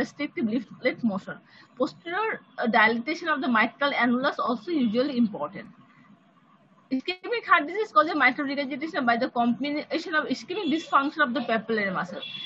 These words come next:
এখন ধরেন হচ্ছে কি papillary মাসলের blood supply আমাদের হচ্ছে left কর্নারি আর্টারি, right কর্নারি আর্টারি, এরা তো হচ্ছে ইয়ে papillary মাসলকেও supply দিচ্ছে। যখন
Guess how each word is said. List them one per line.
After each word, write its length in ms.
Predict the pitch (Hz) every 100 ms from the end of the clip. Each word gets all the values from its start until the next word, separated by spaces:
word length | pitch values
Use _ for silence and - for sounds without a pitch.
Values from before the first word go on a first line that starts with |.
| - -
এখন 160 | 320 427 339
ধরেন 180 | 302 302
হচ্ছে 160 | 294 359
কি 60 | 294 269
papillary 380 | 240 233 269 269 247
মাসলের 380 | 240 269 269 262 208
blood 180 | 214 214
supply 320 | 254 233 240 240 190
আমাদের 220 | 214 233 247
হচ্ছে 180 | 240 254 - 202 220
left 180 | 247 -
কর্নারি 440 | 240 240 233 233 233 226
আর্টারি, 240 | 226 233 190
right 160 | 196 202 233
কর্নারি 400 | 226 226 220 214 208 202
আর্টারি, 260 | 202 226 240 - - -
এরা 140 | 220 247 226
তো 60 | 277 269 254
হচ্ছে 220 | 254 330 262 262
ইয়ে 120 | 262 247 247
papillary 340 | 240 277 294 277
মাসলকেও 320 | 311 294 311 269
supply 260 | 233 214 190
দিচ্ছে। 200 | 190 233 226
যখন 160 | 277